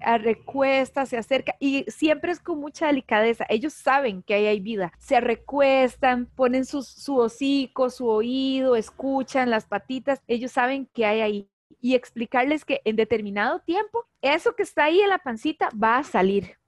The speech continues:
y que ese ser vivo, como es bebé, va a necesitar cuidados específicos, que a veces solamente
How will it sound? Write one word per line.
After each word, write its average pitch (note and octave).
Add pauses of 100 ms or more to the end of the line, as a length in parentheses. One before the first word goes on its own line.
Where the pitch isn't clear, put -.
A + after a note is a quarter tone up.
(160)
y C#4+
que A#3+
ese A#3+
ser D#4+
vivo, D4 (160)
como G#3
es F3+
bebé, F3 (260)
va A3
a A#3
necesitar A#3+ (100)
cuidados A3
específicos, - (140)
que B3+
a A#3
veces A3
solamente C4+